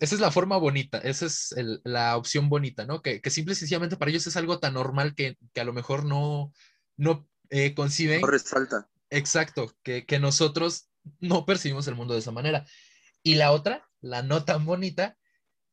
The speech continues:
Speaker 1: y lo cual me parece una reverenda pendejada que suceda,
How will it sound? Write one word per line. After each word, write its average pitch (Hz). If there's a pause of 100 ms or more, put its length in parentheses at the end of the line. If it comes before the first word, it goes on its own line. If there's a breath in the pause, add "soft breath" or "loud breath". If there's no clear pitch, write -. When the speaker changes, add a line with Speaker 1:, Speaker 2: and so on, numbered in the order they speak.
(460)
Speaker 1:
y 127
lo 127
cual 120
me 117
parece 127
una 147
reverenda 131
pendejada 123
que 127
suceda, 127